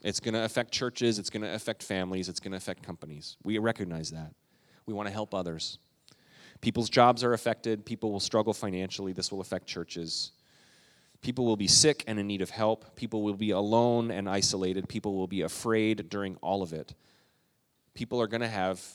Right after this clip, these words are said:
loved ones lost because of this. And as people of faith, we are gonna act like people of faith, filled with faith and peace, knowing that Jesus is with us in the boat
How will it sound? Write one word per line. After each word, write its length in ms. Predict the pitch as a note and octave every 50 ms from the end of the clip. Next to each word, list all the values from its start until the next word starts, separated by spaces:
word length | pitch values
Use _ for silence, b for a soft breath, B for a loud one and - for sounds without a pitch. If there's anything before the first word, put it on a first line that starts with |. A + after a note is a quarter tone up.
| - _ _ _ _ _
loved 260 | - G#2 G#2 G#2 G#2
ones 240 | G#2 F#2+ F#2 F2+ E2
lost 480 | F2+ F#2 G2 F2+ D#2 C#2+ - - - -
because 300 | F2 E2+ - F#2+ E2 D#2+
of 100 | D2+ D2
this. 400 | - E2 E2 - - - - _ _ _ _ _ _ _ _ _ _ _ _ _ _ _ _ _ _ - -
And 100 | G#2+ A2
as 120 | G#2 G2+
people 280 | - - C3+ B2+ D#3+ F3+
of 60 | F#3+
faith, 400 | - - F#2 F2 F#2+ B2+ - - _ _ _ _ _ _ _ _ _ _ _ _ b b b b b b b b b
we 120 | - G2 G2+
are 60 | G#2
gonna 160 | A2 A2 A2+
act 180 | A2+ C3+ - -
like 140 | B2+ B2
people 240 | - C#3 C3+ - B2+
of 80 | C3+ B2+
faith, 420 | - - D3 C#3+ E2+ - - - - _ _ _ _ _
filled 260 | _ - A#2+ A#2+ C3
with 100 | C#3+ C#3
faith 300 | - - A#2+ A#2+ B2+ -
and 100 | A#2+ A2
peace, 360 | - - B2+ A#2+ F#2+ - - -
knowing 300 | G2 G#2 A2+ A#2+ B2+ B2+
that 100 | A#2 F#2+
Jesus 360 | - A2+ A2+ G#2+ A2 - -
is 140 | F#2+ F2 F#2
with 220 | G#2 B2 B2 -
us 160 | B2 A#2+ -
in 180 | - B2 A2 G#2+
the 80 | G2+
boat 420 | F#2+ - G2+ G#2 G2 E2 - -